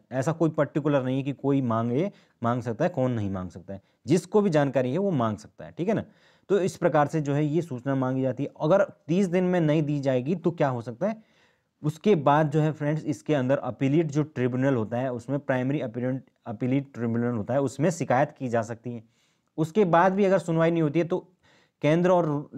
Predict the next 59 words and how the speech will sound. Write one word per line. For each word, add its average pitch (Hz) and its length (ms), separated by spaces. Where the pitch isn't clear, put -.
राज्यों 139 300
के 160 160
स्तर 135 240
पर 135 160
जो 131 120
है 135 100
वो 139 180
क्या 143 280
बनाए 135 300
गए 139 80
हैं, 175 120
सूचना 160 500
आयोग 135 240
बनाए 101 280
गए 107 80
हैं। 120 80
एक 147 220
तो 156 60
केंद्र 151 320
के 151 120
स्तर 151 120
पर 143 80
होता 147 180
है, 147 60
उसको 135 240
कहते 113 260
हैं 113 100
केंद्रीय 117 320
सूचना 127 340
आयोग। 123 180
राज्यों 139 260
के 165 120
स्तर 160 200
पर 165 140
भी 160 60
होते 147 220
हैं 147 60
राज्य 127 320
सूचना 135 460
आयोग, 95 240
जिनमें 170 280
कि 220 80
सूचना 170 420
आयुक्त 160 460
बैठते 123 360
हैं 101 200
और 156 140
उनका 170 320
जो 175 140
ये 185 120
काम 156 320
यही 147 300
है 127 120
कि 185 140
इस 160 260
प्रकार 143 340
के 160 180
जो 156 140
है 156 120